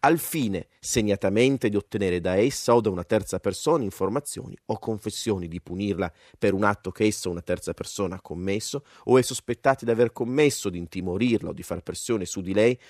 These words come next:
o di intimorire o di far pressione su una terza persona o per qualsiasi altro motivo fondato su qualsiasi forma di discriminazione, qualora tale dolore o sofferenze siano inflitte da un agente della funzione pubblica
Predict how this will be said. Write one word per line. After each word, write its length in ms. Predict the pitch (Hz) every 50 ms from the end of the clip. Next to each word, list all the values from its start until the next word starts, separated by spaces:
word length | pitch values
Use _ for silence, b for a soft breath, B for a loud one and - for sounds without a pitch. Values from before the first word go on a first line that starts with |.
| B B B
o 120 | 120 127
di 100 | 120 123
intimorire 640 | 131 123 - - 135 131 131 127 127 110 87 85 82
o 40 | 80
di 100 | 85 87
far 180 | - 90 95
pressione 560 | - - 90 - - - 127 120 107 90 87
su 140 | 87 - -
una 120 | 87 85 85
terza 500 | - 113 110 104 101 - - - 87 87
persona 600 | - 98 104 - - - 143 160 170 165 151 - B B B B B
o 100 | B 143
per 180 | - 170 147 -
qualsiasi 560 | - 165 170 - - - 156 123 - - 127
altro 300 | 135 131 120 - 123 123
motivo 420 | 127 131 - - 185 190 160 147
fondato 640 | 135 - - 123 123 113 92 98 85 85 - - -
su 200 | 82 - 95 - -
qualsiasi 680 | 90 92 87 - - - - - 117 95 - - 85 82
forma 360 | - - 107 110 - - 82
di 120 | 85 90
discriminazione, 920 | 87 90 - - - 101 92 95 92 95 95 - - - 147 170 180 151 147 B B B B B B
qualora 420 | - 156 160 156 127 104 95 98
tale 280 | - - 104 98 101 98
dolore 400 | 95 104 104 107 98 87 87 87
o 40 | 85
sofferenze 680 | - - 87 - - - 104 123 147 151 147 - 135
siano 260 | 117 - - 110 107 110
inflitte 560 | 110 110 - - 113 107 90 - - 85 82
da 140 | 82 92 90
un 140 | 90 87
agente 440 | 87 90 90 113 120 117 104 98 -
della 160 | 87 87 92
funzione 460 | 98 - - 90 87 - 90 80 82 -
pubblica 500 | - 139 165 165 156 165 - - 151